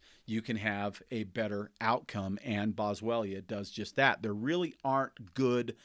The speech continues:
five locks inhibiting drugs. They just don't exist yet, at least as far as I'm aware. The next one that I think is really, really interesting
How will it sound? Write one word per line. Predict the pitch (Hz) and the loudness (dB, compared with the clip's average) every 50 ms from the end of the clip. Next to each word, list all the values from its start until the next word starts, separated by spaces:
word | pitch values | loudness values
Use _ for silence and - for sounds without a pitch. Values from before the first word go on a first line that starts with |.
| - _ _ | -20 _ _
five | _ - - 120 117 120 117 113 | _ 2 4 4 4 4 2 2
locks | 117 113 110 110 - - | 2 2 2 2 0 -4
inhibiting | 113 107 98 110 101 107 104 101 95 | -6 -4 -4 -4 -4 -2 -4 -4 -4
drugs. | 92 110 110 107 101 87 - | -2 -2 -2 -2 -2 -4 -6
They | 101 98 87 - | -8 -8 -8 -8
just | - 117 113 - - | -8 -8 -8 -6 -6
don't | 123 113 107 | -4 -4 -4
exist | 104 - - - 123 110 107 - - - | -4 -6 -8 -6 -4 -4 -4 -6 -8 -8
yet, | 104 101 95 92 - - - - - - _ | -8 -8 -8 -10 -12 -14 -20 -20 -20 -14 _
at | 110 110 113 | -8 -4 -2
least | 113 110 107 - - - | -2 -2 -2 -4 -6 -10
as | 110 101 | -12 -10
far | - - 110 104 101 101 | -6 -2 -2 0 0 -2
as | 92 101 | -2 -4
I'm | 98 98 101 | -6 -6 -6
aware. | 98 95 98 98 95 95 90 85 - _ _ _ - - - - - - - - - _ _ _ _ _ _ | -6 -6 -6 -8 -8 -8 -10 -10 -14 _ _ _ -20 -20 -20 -20 -20 -20 -20 -20 -20 _ _ _ _ _ _
The | - 147 | 0 0
next | 156 170 202 233 233 - - - | 2 4 4 2 2 0 -2 0
one | 170 156 147 | 0 2 2
that | 139 131 | 4 4
I | 127 | 4
think | 123 - 139 123 110 | 2 2 0 -2 -2
is | 110 98 101 | -4 -6 -2
really, | 120 135 139 131 127 | 0 2 2 2 2
really | 117 107 113 110 104 101 | 0 0 0 0 -2 -4
interesting | - - 123 123 127 120 - 120 104 - - - 101 90 87 90 95 104 | -4 -2 0 0 0 0 -2 -4 -4 -4 -6 -8 -8 -6 -6 -8 -10 -12